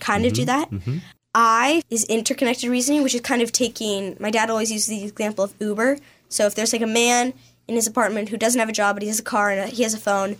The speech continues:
Speaker 1: and then there's the lady in the rain on the street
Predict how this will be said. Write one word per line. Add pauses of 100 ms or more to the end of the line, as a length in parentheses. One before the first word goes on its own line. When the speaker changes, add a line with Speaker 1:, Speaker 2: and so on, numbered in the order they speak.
(180)
Speaker 1:
and
then
there's
the
lady
in
the
rain (160)
on
the
street